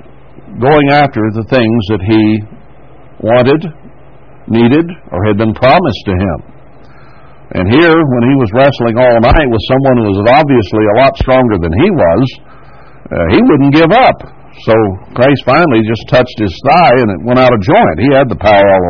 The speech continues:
along, but he wasn't using it. He was, he was testing Jacob to see how persistent he would be. Now, if you're to be a father of many nations,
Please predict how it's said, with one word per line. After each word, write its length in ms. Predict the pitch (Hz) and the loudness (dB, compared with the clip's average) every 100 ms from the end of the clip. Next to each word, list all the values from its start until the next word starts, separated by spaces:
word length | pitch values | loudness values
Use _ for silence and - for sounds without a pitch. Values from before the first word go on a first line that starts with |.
| 98 | 0
along, 400 | 180 101 120 107 | 2 2 0 -4
but 120 | - - - - | -6 -14 -20 -12
he 120 | - 127 | -2 2
wasn't 320 | 123 95 92 | 2 -2 -2
using 440 | 113 208 107 92 | 0 0 0 -4
it. 80 | 117 | -2
He 120 | 139 | -2
was, 160 | 113 92 - - - - - - 123 | -2 -6 -14 -20 -20 -20 -20 -8 -2
he 80 | |
was 160 | 226 - | 0 0
testing 360 | 151 139 - 143 120 | 0 0 0 -2 0
Jacob 460 | 151 220 - 85 | 0 0 -2 -8
to 100 | 87 90 120 | -8 -4 -2
see 80 | 131 | 2
how 160 | 139 | 0
persistent 640 | 139 123 - 196 139 143 147 | 0 -4 -2 -2 -2 -6 0
he 80 | 156 | 0
would 180 | 151 127 | 0 0
be. 220 | 180 240 147 - - - - - - - - - - | -2 -2 -4 -10 -20 -20 -20 -20 -20 -20 -20 -20 -10
Now, 160 | 90 87 | -6 -2
if 40 | |
you're 200 | 131 165 | 0 0
to 80 | 123 | 0
be 120 | 151 | 2
a 320 | 143 127 113 123 | 2 2 0 0
father 320 | 139 135 120 | 0 2 0
of 120 | 98 127 | 0 0
many 200 | 123 110 | 0 0
nations, 600 | 139 226 - 113 165 190 | 2 0 0 -2 -4 -6